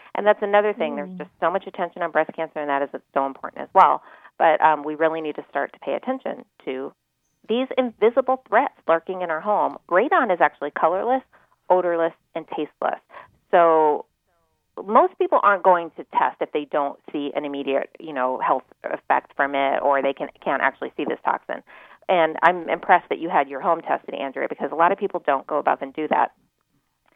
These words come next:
Speaker 2: Oh,
Speaker 1: And
Speaker 2: when I moved into my new house, that was the, one of the first tests I had done. And unfortunately,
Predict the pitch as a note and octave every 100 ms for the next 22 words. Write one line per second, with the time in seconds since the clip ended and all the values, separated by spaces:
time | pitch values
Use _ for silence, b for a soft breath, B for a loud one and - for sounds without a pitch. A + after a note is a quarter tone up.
0 | B B B B B C4 A3 F#3+ A3+ B3+
1 | B3+ B3+ A#3 B3+ A3 A3 A3+ G#3 B3 B3
2 | G#3+ - A3+ A3 A3 G#3+ A#3 G#3 - A3
3 | - G#3+ G3 F#3+ F#3 F3 G#3+ F#3+ G3+ G#3
4 | A3 - F4+ - B3 G#3 G3+